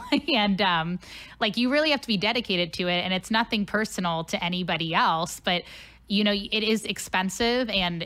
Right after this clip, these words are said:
you know, it is time consuming at times, but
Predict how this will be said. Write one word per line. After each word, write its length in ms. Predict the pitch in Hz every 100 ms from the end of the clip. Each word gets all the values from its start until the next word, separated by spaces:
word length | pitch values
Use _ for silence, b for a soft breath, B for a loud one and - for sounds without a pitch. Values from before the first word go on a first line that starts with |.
| -
you 160 | - 196
know, 200 | 185 180
it 120 | 185
is 340 | 185 190 202 -
time 280 | - 180 190
consuming 600 | 214 208 - 214 220 220
at 140 | 208
times, 420 | - 208 202 208 -
but 240 | 196